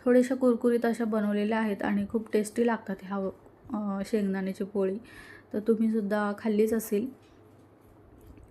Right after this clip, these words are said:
आणि बघा, आता मी बनवत आहे उडीद वडे. तर, अं,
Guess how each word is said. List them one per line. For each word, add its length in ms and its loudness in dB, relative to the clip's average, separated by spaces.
आणि 160 2
बघा, 280 4
आता 280 2
मी 140 2
बनवत 360 0
आहे 280 -2
उडीद 280 2
वडे. 300 2
तर, 160 2
अं, 320 0